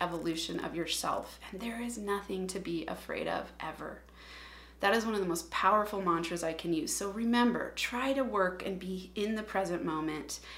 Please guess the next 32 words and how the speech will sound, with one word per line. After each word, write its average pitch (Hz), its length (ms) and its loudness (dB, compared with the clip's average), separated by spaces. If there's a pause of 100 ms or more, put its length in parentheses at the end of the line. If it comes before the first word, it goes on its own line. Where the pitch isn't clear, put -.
(140)
and 185 140 -2
think 214 160 0
about 180 380 2
what 208 200 4
inspires 147 720 0
you. 156 140 -4
Does 240 320 0
it 220 140 -2
bring 170 180 2
me 160 100 0
joy? 156 420 0
How 254 300 4
can 214 180 -2
I 180 120 2
serve 175 320 0
masterfully? 170 680 0
How 220 200 2
can 277 160 0
I 277 80 2
just 262 280 0
compare 190 400 0
myself 175 460 2
to 175 100 -6
me? - 220 -4
How 220 160 2
can 269 200 4
you 269 80 6
be 196 160 -4
your 185 280 -2
own 170 360 2
measuring 165 560 -2
stick? - 480 -4